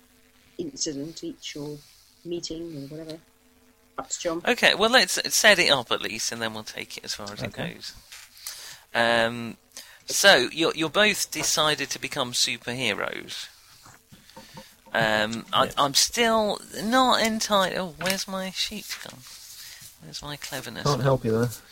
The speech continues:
Speaker 2: Where's my brain? Um, okay, so you, you both decided to become. You're in. Uh, what did we say? Spatula City, Patriot City,
Speaker 1: Patriot City.
Speaker 2: Patriot City.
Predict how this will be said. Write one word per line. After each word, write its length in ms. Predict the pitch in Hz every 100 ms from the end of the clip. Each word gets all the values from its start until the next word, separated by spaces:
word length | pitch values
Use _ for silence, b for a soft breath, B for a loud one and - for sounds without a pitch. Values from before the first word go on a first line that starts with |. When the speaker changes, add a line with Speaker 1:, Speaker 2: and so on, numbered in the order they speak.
| B B B B B
Speaker 2:
Where's 180 | - 71
my 140 | 69 -
brain? 380 | - 60 - - - B B B B B B B B B B B B B B B B -
Um, 420 | 117 120 123 117 - - 151
okay, 380 | 220 - 113 101
so 140 | 185
you, 120 | 170 170
you 80 |
both 320 | 160 208 208 -
decided 520 | 175 160 151 135 127
to 100 | -
become. 320 | 131 - 113
You're 260 | 104 139 139
in. 260 | 170 156 -
Uh, 160 | - -
what 160 | 175 170
did 80 |
we 60 | 147
say? 260 | - 151 160
Spatula 600 | - - 170 - 165 170
City, 400 | - 185 214 185 - B B B
Patriot 400 | - 190 - -
City, 300 | - 180 - 190
Speaker 1:
Patriot 420 | 185 180 170 151
City. 180 | - 185
Speaker 2:
Patriot 260 | 151 - -
City. 380 | - - -